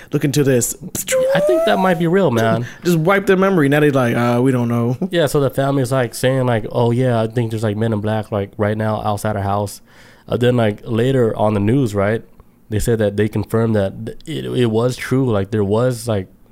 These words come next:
Speaker 2: it wasn't, like, Men in Black, but they're saying, like, it was detectives out there, like, um, making sure. They said, like, the reason why they were out there is to make sure that they're okay.
Speaker 1: Right.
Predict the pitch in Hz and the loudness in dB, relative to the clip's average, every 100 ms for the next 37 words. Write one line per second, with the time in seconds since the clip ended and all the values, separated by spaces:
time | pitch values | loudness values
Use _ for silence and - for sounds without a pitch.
0 | - 117 120 123 110 98 104 113 95 107 | -6 0 0 2 0 0 0 -2 0 -2
1 | 104 98 92 110 101 90 - 107 98 - | -2 -6 -4 -2 -2 -4 -4 -4 -4 -4
2 | 101 - 117 - 98 98 85 - 90 92 | -6 -4 -6 -4 -6 -4 -6 -6 -8 -8
3 | - - - - _ - 98 90 - - | -10 -18 -20 -20 _ -8 -6 -6 -8 -4
4 | 104 95 90 90 - - - - 107 101 | -2 -2 -4 -8 -14 -20 -20 -8 -2 -2
5 | 104 123 107 - - 117 - 127 113 101 | 0 0 0 -2 -2 -2 2 0 0 0
6 | 104 110 107 101 98 95 113 110 98 98 | 0 0 2 2 2 0 0 0 -2 0
7 | 104 98 92 101 90 95 92 - - 107 | -2 -2 -2 -2 0 -2 -2 -4 -4 -4
8 | 95 - - 107 104 | -4 -10 -12 -10 -10